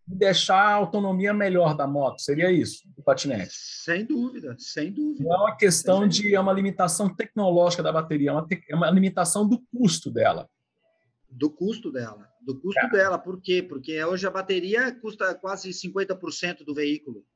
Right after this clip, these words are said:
Speaker 1: Caramba,
Speaker 2: A bateria é cinquenta por cento do custo. Então, assim, se a gente for colocar uma bateria maior, a bateria vai ser mais cara do que o próprio produto em que ela vai tá incluída, né? Então, imagina, é uma conta que não se paga, né?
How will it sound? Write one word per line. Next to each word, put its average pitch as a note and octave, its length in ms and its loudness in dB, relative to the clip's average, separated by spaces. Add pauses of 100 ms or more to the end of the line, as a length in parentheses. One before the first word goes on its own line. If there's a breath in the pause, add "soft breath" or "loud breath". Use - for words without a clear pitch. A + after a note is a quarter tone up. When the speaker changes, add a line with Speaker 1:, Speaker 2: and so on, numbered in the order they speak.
(160)
Speaker 1:
Caramba, A2 400 0
Speaker 2:
A G#2+ 100 -6
bateria D3 220 -2
é G#3 40 -2
cinquenta D4 380 -10
por F#3+ 140 -10
cento F#3 220 -4
do E3 100 -4
custo. F3 480 -6
Então, C3+ 240 -4
assim, F#3+ 220 -6
se F3+ 100 0
a D#3+ 40 2
gente F#3 240 -6
for G#3+ 140 -4
colocar G3 280 -4
uma F#3+ 80 -6
bateria F#3 360 -6
maior, F3 560 -2 (320)
a D#3+ 80 -14
bateria F#3 460 0
vai G#3+ 100 -4
ser G3 180 -4
mais G#3+ 280 0
cara A3+ 280 -2
do A#3 140 -8
que A3 100 -2
o G#3+ 80 -2
próprio A3 260 -4
produto F#3+ 440 -2
em F3+ 60 -6
que F#3+ 80 -6
ela F3+ 120 0
vai F3 160 -4
tá E3+ 280 -6 (280 soft breath)
incluída, E3 680 0
né? D3+ 160 0
Então, D3+ 200 -4
imagina, D#3+ 640 -8 (480)
é D#3 60 -10
uma D#3 140 -4
conta F#3 300 -8
que A3 120 -10
não A#3+ 100 -4
se - 160 -10
paga, F#3 380 -6
né? E3 100 -14